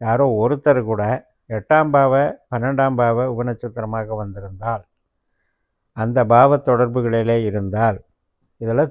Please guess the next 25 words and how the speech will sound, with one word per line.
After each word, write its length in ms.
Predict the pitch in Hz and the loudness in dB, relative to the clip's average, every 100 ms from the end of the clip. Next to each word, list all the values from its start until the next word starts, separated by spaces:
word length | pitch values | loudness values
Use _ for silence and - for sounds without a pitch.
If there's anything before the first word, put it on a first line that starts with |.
| 131 | 0
தொழில்ல 420 | 120 143 135 147 156 | 0 0 2 0 0
சிக்கலை 440 | - 117 156 151 139 123 | -8 -4 0 2 2 2
ஏற்படுத்திடும், 600 | 107 104 104 117 104 - _ _ | 0 -6 -6 -8 -10 -14 _ _
அப்படியே 300 | 120 117 135 147 117 | -10 -4 -2 0 0
ரிவர்ஸ் 340 | 123 147 131 _ | 0 0 -2 _
பண்ணிடும். 400 | 117 104 101 - _ _ _ - - - - _ - - | -8 -8 -10 -14 _ _ _ -16 -12 -14 -14 _ -20 -10
ஏன்னா 180 | 117 139 139 113 | -2 2 4 4
ராகுவை 480 | 127 151 151 147 131 | 6 6 4 0 0
பொறுத்த 300 | 127 117 107 117 | 0 -2 0 0
வரைக்கும் 360 | 110 110 143 170 285 _ _ _ _ _ _ _ - | 0 -2 -6 -8 -10 _ _ _ _ _ _ _ -8
குருவை 300 | 127 151 156 143 | -2 2 2 4
போல 160 | 156 156 143 | 2 4 4
வேலை 200 | 127 151 143 | 4 4 2
செய்கிறவர் 440 | 139 123 117 107 101 | 0 0 -2 -4 -8
தான். 120 | - _ _ _ _ _ _ _ _ _ | -14 _ _ _ _ _ _ _ _ _
ஆனால் 520 | 113 110 107 120 123 123 - _ _ | -6 -4 0 2 2 0 -10 _ _
அவர் 240 | - 113 107 - | -8 -6 -6 -6
கெட்டவராக 600 | 127 117 170 160 147 123 127 | -2 4 6 8 6 4 0
இருந்தால் 440 | 113 107 104 101 98 - - | 0 -2 -2 -2 -6 -10 -4
அவர்களுடைய 600 | 123 123 117 113 113 110 98 110 | 0 0 -2 -2 -2 -2 -4 0
பாதிப்பு 400 | 127 170 170 151 | 2 2 -2 -4
வந்து 220 | 131 143 | -4 -2
ரொம்ப 220 | 143 117 123 | -4 -2 -4
அதிகமா 320 | 107 113 110 | -4 -10 -12
இருக்கும். 260 | 101 _ _ | -14 _ _